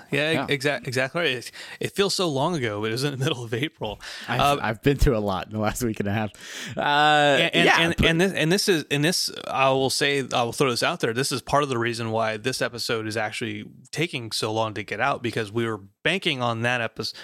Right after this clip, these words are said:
Speaker 1: we were banking on that interview to be the main thing for, for this one. So, um, if, if you caught our last episode, you might have heard in semi-permanent news that we won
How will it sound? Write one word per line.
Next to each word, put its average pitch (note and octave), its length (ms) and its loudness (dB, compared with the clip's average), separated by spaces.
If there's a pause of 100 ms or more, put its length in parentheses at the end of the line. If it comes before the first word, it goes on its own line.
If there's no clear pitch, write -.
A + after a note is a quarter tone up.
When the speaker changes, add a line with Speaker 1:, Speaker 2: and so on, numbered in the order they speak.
(120)
Speaker 1:
we A#2+ 80 0
were A2+ 80 0
banking C3+ 300 0
on C3 100 0
that A#2 180 -2
interview B2+ 300 -2
to G#2+ 80 -12
be A#2+ 160 -2
the A2+ 120 -2
main A2 340 -4
thing B2 340 -4
for, G#2 560 -6 (160)
for A2+ 80 -8
this A#2 300 -6
one. - 100 -20 (480)
So, D#3+ 300 2 (220)
um, C3+ 360 2 (760)
if, C#3+ 260 -4 (500)
if D3+ 220 -6
you D3 100 -2
caught G#3 220 2
our A#3+ 100 2
last D3+ 280 2
episode, B2+ 440 -2
you B2 220 -2
might C3+ 220 2
have F3 80 -10
heard D#3+ 200 2
in A#2+ 120 -6
semi-permanent A#3 520 -2
news A#2 400 -2
that A#2 340 0 (100)
we D#3 160 4
won C3 560 2